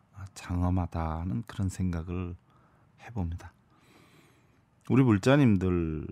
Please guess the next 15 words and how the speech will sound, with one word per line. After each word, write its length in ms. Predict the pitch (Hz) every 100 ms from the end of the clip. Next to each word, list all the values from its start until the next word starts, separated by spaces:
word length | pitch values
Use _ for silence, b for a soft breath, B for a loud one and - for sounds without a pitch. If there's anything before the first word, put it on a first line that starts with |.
| - 98 104 _
행복을 480 | - 139 127 107 123
만드는 540 | 123 90 90 92 98 98
삶이란 880 | - 90 85 87 87 87 87 90 - b b b b b b _ _ _ _ _ _ _
주는 320 | - - 104 117
마음에서 600 | 139 110 104 98 - 110
비롯이 360 | - 98 90 -
되는 240 | 87 85
것은 260 | 82 - 120
아닌가 880 | 98 82 78 82 85 82 85 85 _ _ _ -
싶은데요. 680 | - - 87 85 85 87 87 _ b b b b b b b b b _ _ _
뭐, 140 | 95 90
아내이든 680 | 95 90 90 82 78 117 156 165
남편이든 1160 | 107 90 87 - - 82 82 82 82 85 87 90 - _ _ _ _
부모이든 680 | - 92 92 82 82 90 113
자식이든 600 | - 92 - - -